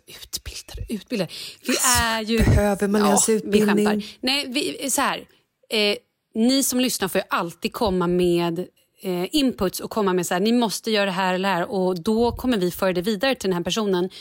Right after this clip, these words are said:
Speaker 1: Så vi älskar när ni engagerar er. Även om ni säger att
Speaker 2: Ja.
Speaker 1: vi är dumma i huvudet, att vi har fel. Ja, det tycker vi också om.
Speaker 2: Ja.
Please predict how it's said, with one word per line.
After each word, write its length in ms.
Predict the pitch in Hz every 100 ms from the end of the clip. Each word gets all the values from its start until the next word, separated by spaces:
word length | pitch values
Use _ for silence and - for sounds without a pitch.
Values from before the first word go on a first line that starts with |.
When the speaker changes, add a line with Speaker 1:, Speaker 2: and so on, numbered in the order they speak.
| -
Speaker 1:
Så 160 | - 214
vi 240 | - -
älskar 600 | 302 202 185 - 302 202
när 100 | 196
ni 180 | 185 185
engagerar 600 | 202 202 240 359 269 175
er. 220 | 165 185 - - - _ _
Även 260 | 339 247 254
om 120 | 262
ni 100 | 262
säger 260 | - 220 202
att 80 | 180
Speaker 2:
Ja. 100 | 196
Speaker 1:
vi 60 |
är 40 | 180
dumma 240 | 190 190
i 20 |
huvudet, 340 | 190 190 180 185
att 140 | 175
vi 60 | 190
har 60 |
fel. 360 | 190 311 180 -
Ja, 360 | 294 233 262 311
det 120 | 190
tycker 220 | 233 277 277
vi 80 |
också 260 | 320 - -
om. 160 | 180 180
Speaker 2:
Ja. 440 | 151 190 262 -